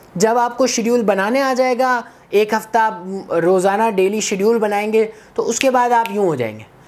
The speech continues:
फिर आप बोलेंगे, आपको पता होगा कि हाँ, बस यार, आगे पीछे यूँ यूँ आराम से हो जाएगा। शुरू में हमें difficulty होती है, किसी भी काम में होती है, गाड़ी भी चलाना सीखते हैं, bike भी चलाना सीखते हैं, तो शुरू में मसला होता है।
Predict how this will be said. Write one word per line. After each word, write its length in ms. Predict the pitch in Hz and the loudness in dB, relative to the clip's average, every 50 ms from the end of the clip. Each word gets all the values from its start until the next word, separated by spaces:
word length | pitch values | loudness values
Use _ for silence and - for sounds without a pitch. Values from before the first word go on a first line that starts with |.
| - - - | -20 -2 0
फिर 120 | 208 214 | 2 2
आप 140 | 220 226 208 | 2 2 0
बोलेंगे, 280 | 202 220 226 226 226 | 0 0 2 2 0
आपको 180 | 226 226 208 226 | 0 0 -2 -2
पता 240 | 214 214 214 214 220 | -2 -2 0 0 0
होगा 200 | 220 220 220 214 | 2 2 0 0
कि 80 | 202 | 0
हाँ, 220 | 214 185 196 196 196 | 0 0 0 -2 0
बस 240 | 202 196 185 - 190 | -2 -4 -4 -2 -4
यार, 200 | 190 185 185 180 - - - - - _ _ - - - | -4 -4 -4 -6 -12 -20 -20 -20 -20 _ _ -16 -4 -2
आगे 240 | 175 185 185 196 | 0 2 2 2
पीछे 260 | 190 175 185 160 196 190 | 0 0 -2 -2 0 0
यूँ 240 | 175 180 185 180 | 2 2 2 2
यूँ 180 | 185 185 185 180 - - | 2 2 0 -2 -4 -4
आराम 240 | 147 160 165 165 | -4 -2 -2 -2
से 100 | 160 170 | -2 -2
हो 100 | 160 151 143 | -2 -2 0
जाएगा। 300 | 135 127 117 113 117 - - - - | -2 -2 -4 -6 -10 -16 -18 -8 -2
शुरू 300 | - - 294 320 330 320 | 0 2 4 4 4 2
में 100 | 320 302 | 2 2
हमें 300 | 277 269 277 269 233 - - - - - | 2 2 0 0 0 -4 -10 -20 -14 -4
difficulty 500 | 180 185 196 - 214 190 208 208 208 233 | -2 -2 0 0 0 0 0 0 0 0
होती 340 | 220 190 170 165 160 220 226 | 2 2 2 0 0 -2 -2
है, 120 | 226 247 - - - - | -2 -4 -6 -12 -12 -6
किसी 200 | - 170 185 214 | -4 0 0 2
भी 100 | 208 233 | 2 2
काम 220 | 202 220 214 214 220 | 0 0 0 0 0
में 140 | 220 220 196 | 0 0 2
होती 280 | 214 202 196 - 226 | 2 0 0 0 -4
है, 100 | 220 180 | -4 -2
गाड़ी 240 | 160 170 165 180 196 | 0 0 2 2 2
भी 80 | 208 208 | 0 2
चलाना 360 | 208 202 180 185 190 202 202 | 0 2 0 0 0 -2 -4
सीखते 320 | 196 - 196 165 - - | -4 -6 -8 -6 -2 -2
हैं, 100 | 196 190 | 0 0
bike 200 | 180 175 180 180 | 0 0 0 -2
भी 60 | 175 202 | -4 -2
चलाना 360 | - 196 180 175 170 185 190 | 0 0 0 0 0 -2 -2
सीखते 320 | 185 190 185 165 - 202 | -4 -4 -6 -4 -2 -2
हैं, 80 | 208 214 | -2 0
तो 60 | 208 | -2
शुरू 260 | - - 196 196 208 | -2 0 2 2 2
में 100 | 233 240 | 2 0
मसला 300 | 220 208 - - 226 233 | 0 0 -2 0 2 2
होता 200 | 233 233 233 214 | 2 0 0 -4
है। 100 | 185 170 | -6 -6